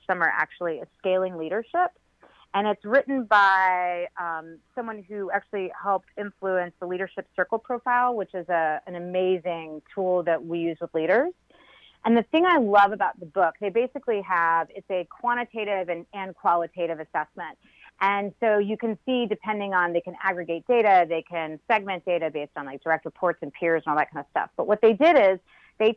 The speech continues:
took all the qualitative data that they got from these assessments of over a couple hundred thousand senior leaders from all over the world, and they coded them. And through the coding process, they got all these really interesting additional insights out.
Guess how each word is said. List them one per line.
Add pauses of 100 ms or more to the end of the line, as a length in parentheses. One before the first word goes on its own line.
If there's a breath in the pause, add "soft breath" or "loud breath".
(120)
took (120)
all
the
qualitative
data (340)
that
they
got
from
these
assessments
of
over
a (120)
couple
hundred
thousand
senior
leaders
from
all
over
the
world, (280 soft breath)
and
they (100)
coded
them. (420 loud breath)
And (100)
through
the (140)
coding
process, (280 soft breath)
they
got (100)
all
these
really
interesting
additional
insights
out.